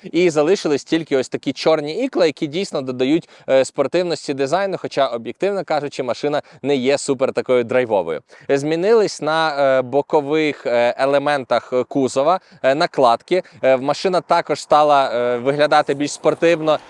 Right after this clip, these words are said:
більш по-міському, аніж як кросовер, за рахунок елементів в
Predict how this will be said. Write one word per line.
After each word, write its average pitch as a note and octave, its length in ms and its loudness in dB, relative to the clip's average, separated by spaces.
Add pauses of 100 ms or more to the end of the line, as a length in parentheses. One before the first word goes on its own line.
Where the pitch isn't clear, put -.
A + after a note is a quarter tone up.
більш D#3 440 2 (380)
по-міському, F#3 800 4
аніж D3 400 -2
як D3+ 180 2
кросовер, F#3 540 2
за C#3 140 2
рахунок D#3+ 460 0 (100)
елементів C3 760 0 (140)
в C#3 140 0